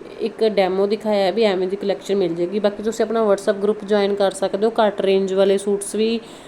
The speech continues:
ਲੈ ਸਕਦੇ ਹੋ, ਪੰਜ ਸੌ ਛੇ ਸੌ ਤੋਂ ਜਿਹੜੇ ਸਟਾਰਟ ਹੁੰਦੇ ਨੇ, ਉਹ ਵੀ ਲੈ ਸਕਦੇ ਹੋ ਘਰ ਪਾਉਣ ਲਈ ਡੇਲੀ ਰੂਟੀਨ 'ਚ। ਬਾਕੀ ਆਪਾਂ ਨਵੀਆਂ ਨਵੀਆਂ ਆਫਰਾਂ ਲਾਉਂਦੇ ਰਹਿੰਦੇ ਹੈਗੇ ਆ, ਤਾਂ ਤੁਸੀਂ ਸਾਨੂੰ WhatsApp 'ਤੇ ਜੁਆਇਨ ਕਰ ਸਕਦੇ ਹੈਗੇ ਹੋ,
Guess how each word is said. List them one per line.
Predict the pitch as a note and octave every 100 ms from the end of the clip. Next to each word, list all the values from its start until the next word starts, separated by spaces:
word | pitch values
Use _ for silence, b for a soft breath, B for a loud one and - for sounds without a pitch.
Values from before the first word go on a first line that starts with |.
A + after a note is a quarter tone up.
| B
ਲੈ | G3+ F#3
ਸਕਦੇ | F#3+ G3 G3+
ਹੋ, | G#3+
ਪੰਜ | G3+ F#3+
ਸੌ | F#3 G#3
ਛੇ | G3+ G3+
ਸੌ | G3 G3+
ਤੋਂ | G3+
ਜਿਹੜੇ | G3 G3+
ਸਟਾਰਟ | G#3 - G3+ F#3+ -
ਹੁੰਦੇ | G#3 F#3+ F#3+
ਨੇ, | G3+
ਉਹ | A#3+ G#3 G3
ਵੀ | G#3
ਲੈ | F#3+
ਸਕਦੇ | F#3+ G3 G3
ਹੋ | A3
ਘਰ | A3 G#3+
ਪਾਉਣ | - G3+ G3
ਲਈ | G3 G3+
ਡੇਲੀ | G3 F#3 G#3+
ਰੂਟੀਨ | G#3+ G#3+ G3 F#3+
'ਚ। | F#3+ G3+ G3+ B B B -
ਬਾਕੀ | G#3+ A3
ਆਪਾਂ | G#3+ G#3+
ਨਵੀਆਂ | G#3 G#3
ਨਵੀਆਂ | G#3 G#3 A3
ਆਫਰਾਂ | G3+ G3 G3+ G3+
ਲਾਉਂਦੇ | F#3 F3 F#3
ਰਹਿੰਦੇ | F#3+ G3 G#3
ਹੈਗੇ | G#3+ G3 G#3+
ਆ, |
ਤਾਂ | A3 -
ਤੁਸੀਂ | G#3+ -
ਸਾਨੂੰ | G3+ G3+ F#3+
WhatsApp | F#3 - -
'ਤੇ | -
ਜੁਆਇਨ | G#3 F#3+ F3+ F#3+
ਕਰ | F#3+
ਸਕਦੇ | F3+ G3 F#3 F#3 G3+
ਹੈਗੇ | G3+ F#3+
ਹੋ, | G#3 A3